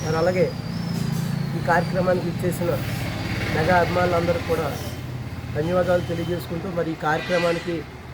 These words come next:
చుట్టుపక్కల ఉన్న పరిసర ప్రాంతాల వారందరూ కూడా ఈ కార్యక్రమాన్ని ఉపయోగించుకోవాల్సిందిగా కోరుకుంటూ, మరి రేపు పొద్దున్న గురువారం నాడు జరగబోయే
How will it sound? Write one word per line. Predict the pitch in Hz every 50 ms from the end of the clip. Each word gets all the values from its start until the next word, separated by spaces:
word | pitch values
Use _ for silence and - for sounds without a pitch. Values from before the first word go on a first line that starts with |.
| - - - - -
చుట్టుపక్కల | - 165 - - 151 175 175 170 175 170 170
ఉన్న | 165 165 170 170
పరిసర | 160 - 165 160 160 - 185 175
ప్రాంతాల | 160 151 165 160 160 160 160 165 160 160 160
వారందరూ | 156 156 156 151 147 156 156 160 160
కూడా | 156 165 160 165 147
ఈ | 139 147 143 139
కార్యక్రమాన్ని | 160 143 151 156 147 - 160 160 160 160 160 156
ఉపయోగించుకోవాల్సిందిగా | 151 147 - 160 160 170 165 165 151 165 160 160 156 156 151 - 147 147 147 156 165 160
కోరుకుంటూ, | - - 151 156 151 - 165 156 147 175 185 185 - - - - - - -
మరి | 147 147 147
రేపు | 156 156 135
పొద్దున్న | 147 151 139 170 170 165 156 143 127 - - - - - - - - - - - - - - - - - - - - - - 143
గురువారం | 147 156 175 180 185 175 170
నాడు | 175 170 165 170 165 143
జరగబోయే | 156 151 151 165 165 160 160 170 170 165 160 139